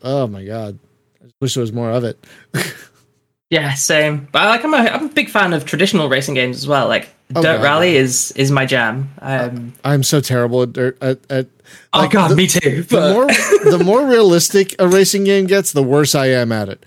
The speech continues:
Speaker 1: Like, um, like, I am great at, like, the more s-, really arcadey things. Uh,
Speaker 2: Mm-hmm, like your Burnouts and
Speaker 1: Oh, God.
Speaker 2: Forzas and things like that.
Speaker 1: God, Burnout. I swear to God, I just got an Xbox three, uh, three sixty.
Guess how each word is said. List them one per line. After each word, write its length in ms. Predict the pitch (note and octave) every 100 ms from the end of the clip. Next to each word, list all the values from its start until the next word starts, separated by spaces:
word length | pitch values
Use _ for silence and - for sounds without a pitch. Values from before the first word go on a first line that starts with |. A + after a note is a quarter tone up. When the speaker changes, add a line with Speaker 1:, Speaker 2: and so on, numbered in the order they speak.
| - - _ _ _
Speaker 1:
Like, 360 | C3+ C#3 C3 - C#3
um, 640 | C3+ B2+ B2 B2 A#2 A2 _ _ - - -
like, 160 | C#3
I 160 | E3+ F3+
am 120 | E3+
great 580 | C3+ C#3 D3 E3 F#3+ - -
at, 200 | D3 C#3
like, 280 | C3+ C3 A#2
the 80 | C3
more 420 | C3+ C#3 C3+ C#3 C#3+
s-, 180 | -
really 420 | D3 C#3 C3+ C#3+ D3
arcadey 580 | C3+ B2+ C3 C3+ C#3+
things. 460 | C#3 D#3 E3 F3 - - - - _ _ _ -
Uh, 180 | B2+ B2 F3+
Speaker 2:
Mm-hmm, 120 | F#3+
like 140 | E3+ D3+
your 80 |
Burnouts 680 | D3+ E3 D#3 C#3 C#3+ - -
and 320 | D3 C3+ C#3
Speaker 1:
Oh, 180 | D#3+ C3+
God. 280 | - A#2 A#2+
Speaker 2:
Forzas 440 | E3 C#3 C#3 B2+
and 80 | C3+
things 200 | C3 C3
like 140 | B2
that. 260 | - - - _ _ _ _ _ - - _
Speaker 1:
God, 340 | C#3 C3 G#2+
Burnout. 400 | D3+ D#3 D#3+ C#3 D3
I 100 | D3+
swear 380 | - - D#3 D3+
to 60 |
God, 280 | C3+ C3+ A#2+
I 160 | C3 C3+
just 260 | C3+ C#3+
got 220 | D3+ C#3
an 180 | C3 B2 C#3
Xbox 720 | C#3 - C3+ B2+ - - -
three, 480 | - C3 C3 C3 B2+
uh, 220 | A#2+ A#2
three 180 | A2+ B2+
sixty. 460 | A2+ B2 - G#2+